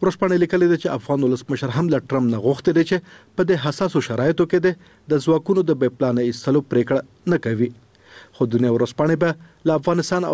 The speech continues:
سوریې څخه د ځواکونو د ویستلو لپاره د ټرمپ له پریکړې سره د امریکا د سنا د مجلس پر مخالفت بحث کړی دی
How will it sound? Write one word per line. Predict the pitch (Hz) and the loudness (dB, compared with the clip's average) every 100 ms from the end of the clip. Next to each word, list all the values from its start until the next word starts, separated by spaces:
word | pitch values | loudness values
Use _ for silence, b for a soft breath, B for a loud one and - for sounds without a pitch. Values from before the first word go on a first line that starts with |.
| 139 | -2
سوریې | 170 180 185 | 2 2 0
څخه | 156 131 127 | -4 -4 -4
د | 110 | 0
ځواکونو | 123 117 135 113 | 0 0 -2 2
د | 117 | 0
ویستلو | 117 151 170 175 | 0 2 2 2
لپاره | 160 175 170 b b b 160 | 2 0 -2 b b b -2
د | 151 - | -2 -2
ټرمپ | 190 175 | -2 0
له | 143 - | -2 0
پریکړې | 190 190 135 | 0 0 -2
سره | 131 120 123 | -2 -2 -2
د | 127 | -2
امریکا | 120 123 135 120 | -2 -2 -2 -2
د | - | -2
سنا | 139 160 | -2 0
د | 147 | 0
مجلس | 123 127 139 127 | 0 -2 -2 -2
پر | 113 | -2
مخالفت | 113 120 110 120 101 131 | -4 -6 -6 -6 -4 -2
بحث | 160 - | -2 0
کړی | 170 165 | 0 2
دی | 175 | 0